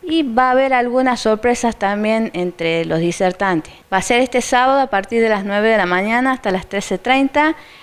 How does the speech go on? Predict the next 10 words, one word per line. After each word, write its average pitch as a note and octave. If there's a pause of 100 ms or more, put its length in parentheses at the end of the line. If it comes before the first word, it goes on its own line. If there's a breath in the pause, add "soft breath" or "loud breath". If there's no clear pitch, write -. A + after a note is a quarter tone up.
(120)
en F3+
la F3+
usina G#3
del E3+
Bi-, F3
del E3
Bicentenario, A#3
Sarmiento A#3+
mil A#3+
cien. C#4